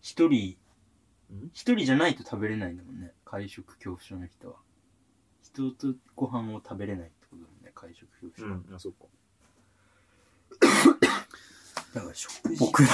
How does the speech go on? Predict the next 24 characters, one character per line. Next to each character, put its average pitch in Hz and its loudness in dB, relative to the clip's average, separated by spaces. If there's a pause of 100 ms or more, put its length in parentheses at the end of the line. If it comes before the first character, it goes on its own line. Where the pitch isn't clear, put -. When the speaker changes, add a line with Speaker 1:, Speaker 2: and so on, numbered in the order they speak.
(120)
Speaker 2:
は、 - 4 (480)
ラ 117 2
ッ - -10
キ - -18
ー。 - -10
Speaker 1:
い 127 -2
や、 123 2
僕 139 2
ら 139 6
は 113 0
ね、 107 -8
Speaker 2:
は 160 -10
あ。 - -20 (680)
Speaker 1:
呼 127 -2
ん 151 0
で 147 0
く 160 -2
れ 165 -2
れ 170 0
ば 127 -2
い 101 -2
つ 127 -12
で 120 -8
も 113 -14